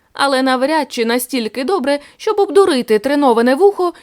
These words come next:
і навіть якщо я пожертвую своїми вусами, сумніваюся, що в мені перестануть бачити Еркюля Пуаро.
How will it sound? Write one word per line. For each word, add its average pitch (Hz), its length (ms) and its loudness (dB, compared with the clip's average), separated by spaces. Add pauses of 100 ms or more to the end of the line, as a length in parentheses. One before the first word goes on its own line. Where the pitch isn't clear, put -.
(100)
і 359 120 -10
навіть 320 320 -4
якщо 311 220 -6
я 311 80 -2
пожертвую 311 580 -2
своїми 269 420 0
вусами, 208 600 0 (160)
сумніваюся, 320 920 2
що 277 220 -4
в 240 60 -4
мені 247 320 0
перестануть 226 640 -2
бачити 226 520 -2 (180)
Еркюля 233 600 -2
Пуаро. 180 520 -2